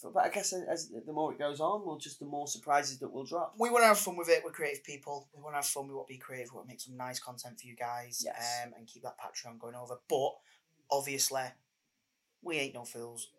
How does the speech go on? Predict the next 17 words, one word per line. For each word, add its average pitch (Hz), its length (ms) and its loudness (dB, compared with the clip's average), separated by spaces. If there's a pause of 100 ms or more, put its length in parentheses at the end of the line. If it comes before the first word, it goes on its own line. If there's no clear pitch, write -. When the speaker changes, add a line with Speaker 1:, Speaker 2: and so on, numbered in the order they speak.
(120)
Speaker 2:
We 139 140 -8
know 135 160 -6
times 127 280 -6
can 120 120 -14
be 127 80 -6
hard 127 340 2
for 131 120 -4
everyone, 156 380 2
Speaker 1:
Mm. 131 280 -6 (160)
Speaker 2:
and 131 200 0
so 127 300 0
if - 100 -16
you - 60 -18
can't 127 400 -4 (160)
subscribe 120 380 -6
to 120 100 -12
Patreon, 120 400 -8